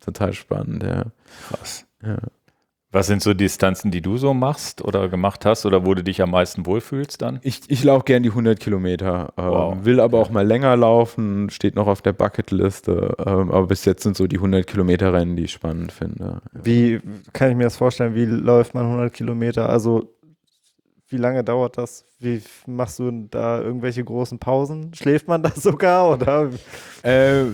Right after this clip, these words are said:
Speaker 1: bis jetzt habe ich noch nicht geschlafen. <laughs> Pausen habe ich aber auch schon gemacht, ja. Ähm, ich, also eigentlich läuft es im Einmal durch.
Speaker 3: Mhm.
Speaker 1: Ähm, das ist immer so das Ziel. Ähm, aber im Ultralauf, dadurch, dass ich mich in den Bergen bewege, ist natürlich auch, äh,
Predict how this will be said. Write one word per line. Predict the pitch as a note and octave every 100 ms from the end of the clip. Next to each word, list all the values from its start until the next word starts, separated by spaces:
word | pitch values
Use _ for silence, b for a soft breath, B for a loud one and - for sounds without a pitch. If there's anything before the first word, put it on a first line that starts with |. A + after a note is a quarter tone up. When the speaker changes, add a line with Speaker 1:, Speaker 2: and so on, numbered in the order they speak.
| G#2
Speaker 1:
bis | -
jetzt | D#3 E3
habe | B3
ich | D#3+
noch | D3
nicht | D3 A3+
geschlafen. | G#3+ - C#3 C#3 E3+ F3 E3+ G#3 D#3+ E3+
<laughs> | - G3 D3 -
Pausen | C#3+ C3+ D#3+ D3+ F3 E3 - B A#3+ A#3 G#3 -
habe | C3
ich | D3 -
aber | C#3
auch | C#3
schon | - C#3
gemacht, | B2+ B2+ C#3+ -
ja. | A2+ B2 C3 - A2 A2
Ähm, | A2+ G#2+ A2 b b b b b b _ _ _ _
ich, | - _ _ _
also | - A#2+
eigentlich | B2+ C#3+ D#3
läuft | C#3+ C#3+ C#3+
es |
im | C3 A2
Einmal | A2+ B2+ A#2+
durch. | A#2+ C#3 C4 - - _
Speaker 3:
Mhm. | B2+
Speaker 1:
Ähm, | A#2+ B2 A#2+
das | B2
ist | B2
immer | C3 B2+
so | B2
das | B2 A#2
Ziel. | - - C#3+ D3 C3+
Ähm, | D#2 G#2+ A2+ A#2 A2+ A2 A2 - -
aber | - A2 A2+
im | A2
Ultralauf, | A2 B2 B2+ A#2 A2 A2 A2+ A#2 -
dadurch, | - G#2+ G#2
dass | - -
ich | - D#2 -
mich | A2 -
in |
den | G#2 G2
Bergen | F#2 G#2 A2
bewege, | G#2 F#2+ G#2 G2
ist | F2+
natürlich | G#2 G2 G#2 F2+
auch, | F#2+ F2+
äh, | E2 F2+ F#2 F2+